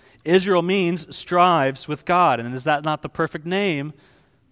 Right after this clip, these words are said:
for God's people? We see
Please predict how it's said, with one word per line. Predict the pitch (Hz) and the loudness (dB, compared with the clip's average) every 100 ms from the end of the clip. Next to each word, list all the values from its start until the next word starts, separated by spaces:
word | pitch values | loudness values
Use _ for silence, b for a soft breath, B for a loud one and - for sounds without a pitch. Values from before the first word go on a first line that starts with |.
| _ _ | _ _
for | 131 | -2
God's | 127 127 127 | 2 2 0
people? | - 185 185 110 101 - _ _ _ _ _ _ _ _ _ _ _ _ _ _ _ _ _ _ - | -4 -4 -4 -8 -12 -18 _ _ _ _ _ _ _ _ _ _ _ _ _ _ _ _ _ _ -14
We | 113 | -12
see | - 131 120 | -8 -6 -6